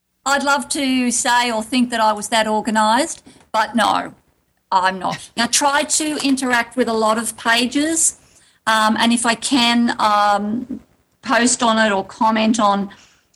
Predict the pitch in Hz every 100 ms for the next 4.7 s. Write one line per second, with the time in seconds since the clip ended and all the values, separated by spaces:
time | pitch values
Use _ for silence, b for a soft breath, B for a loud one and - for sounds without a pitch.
0 | - 247 240 233 247 247 247 226 214 202
1 | - 247 208 214 214 202 196 202 202 208
2 | 202 - - - 214 208 - 214 202 196
3 | 196 - 220 202 196 240 - 202 196 185
4 | 196 196 190 180 180 180 175